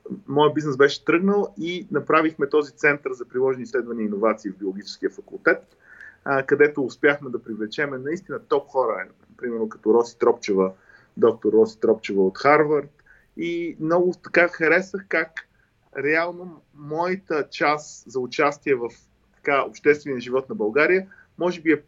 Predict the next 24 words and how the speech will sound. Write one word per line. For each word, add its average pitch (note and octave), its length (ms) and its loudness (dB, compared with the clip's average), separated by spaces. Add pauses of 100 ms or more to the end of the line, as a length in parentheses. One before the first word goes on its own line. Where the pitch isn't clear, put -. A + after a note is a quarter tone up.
по-ефективен E3 1080 2
в A#2 200 -8
този D3+ 280 2
момент, D3 420 -2 (380)
като - 180 -6
човек, F3 300 4
който F3 300 2
прави, D3+ 420 4 (180)
а, B2 200 -6
честен D3+ 480 0
бизнес C3 340 -10
и - 140 -20
си - 100 -18
плаща B2 300 0
данъците, G3 540 -2
който D#3+ 340 -2
прави D3 220 4
харвардски C3 560 -4
лекции B2 460 -2
с G#2+ 180 -10
шейсет A2 600 0
човека G#2 400 -4
на G2 80 -6
година, G2+ 460 -2